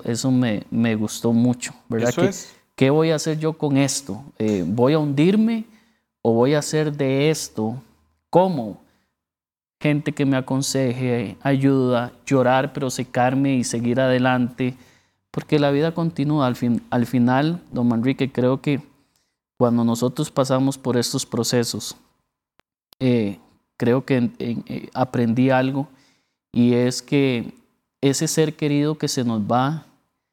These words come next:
Speaker 1: nos, les gustaría vernos a nosotros realizados. No sé si me explico.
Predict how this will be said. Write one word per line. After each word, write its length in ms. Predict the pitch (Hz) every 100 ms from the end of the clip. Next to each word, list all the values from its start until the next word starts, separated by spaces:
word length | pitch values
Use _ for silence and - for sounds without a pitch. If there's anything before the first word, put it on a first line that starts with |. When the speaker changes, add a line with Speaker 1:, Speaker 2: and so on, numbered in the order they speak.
| _ _ _ _ _ -
Speaker 1:
nos, 840 | 117 117 117 113 - - - - _ _ _
les 240 | 123 123 120
gustaría 540 | 123 - 123 113 131
vernos 440 | 139 139 143 143 135
a 80 |
nosotros 480 | 120 113 120 117 139
realizados. 760 | 131 107 107 135 139 101 - -
No 100 | -
sé 140 | 110 123
si 100 | 131
me 120 | 113
explico. 460 | - - 143 -